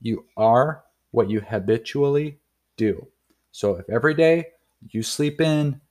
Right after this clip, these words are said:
and you s-, hit snooze on your alarm clock, you're a liar. Because you habitually set an alarm saying, "I'm going to get up at this time." And then you tell your brain, "Actually,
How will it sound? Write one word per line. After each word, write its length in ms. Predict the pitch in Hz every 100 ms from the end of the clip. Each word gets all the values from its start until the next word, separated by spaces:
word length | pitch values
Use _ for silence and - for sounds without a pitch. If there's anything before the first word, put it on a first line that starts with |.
| _
and 220 | 98 101 95
you 240 | 98 98
s-, 180 | 95 -
hit 240 | 101 123
snooze 260 | - 156 143
on 120 | 143
your 100 | 139
alarm 240 | 127 123
clock, 340 | 120 120 117 -
you're 120 | 131
a 20 |
liar. 400 | 147 170 101 87 _ _ _ _ _ _ -
Because 260 | 110 110
you 80 | 110
habitually 640 | 98 123 147 160 165 160
set 300 | 151 - 127
an 80 | 143
alarm 420 | 170 151 117 120
saying, 300 | 123 113 107 -
"I'm 240 | 104 120 127
going 140 | 143
to 80 | 143
get 160 | 127
up 160 | 120 -
at 100 | 127
this 160 | 147 -
time." 440 | 117 95 95 104 _ _ _ _ -
And 80 |
then 80 | 107
you 60 | 110
tell 180 | - 120
your 120 | 135
brain, 500 | 117 110 107 104 - _ _ _ _ -
"Actually, 560 | 107 - 117 117 117